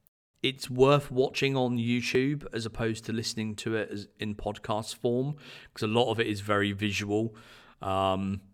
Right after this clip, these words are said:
but yeah, definitely go and check this out. You know, he talks a lot about, you know, a lot of the older projects, a lot of stuff in there that I think a lot of us fans kind of know already. Um, but say he did talk about, you know, Pusha and Drake and, um,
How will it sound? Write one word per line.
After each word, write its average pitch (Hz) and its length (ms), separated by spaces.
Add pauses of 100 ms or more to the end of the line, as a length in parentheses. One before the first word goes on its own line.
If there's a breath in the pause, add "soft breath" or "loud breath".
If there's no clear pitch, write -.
(800)
but 113 120
yeah, 123 180
definitely 131 400
go 127 80
and 123 100
check - 220
this 113 180
out. 117 240
You 110 100
know, 104 60
he 107 100
talks - 400
a 110 60
lot 113 200
about, 107 420
you 107 80
know, 101 160
a 104 40
lot 104 100
of 113 60
the 107 100
older 104 220
projects, 107 760 (300 loud breath)
a 131 60
lot 175 120
of 151 60
stuff - 240
in 135 120
there 127 180
that 120 240
I - 60
think 120 160
a 110 60
lot 110 140
of 117 80
us 107 100
fans 107 380
kind 104 120
of 101 60
know 107 180
already. 104 560 (480 loud breath)
Um, 98 580 (640)
but 139 160
say 135 160
he 120 100
did 110 180
talk 113 260
about, 104 280
you 101 120
know, 95 180 (360)
Pusha 113 380
and 98 140
Drake 104 680
and, 92 460
um, 90 460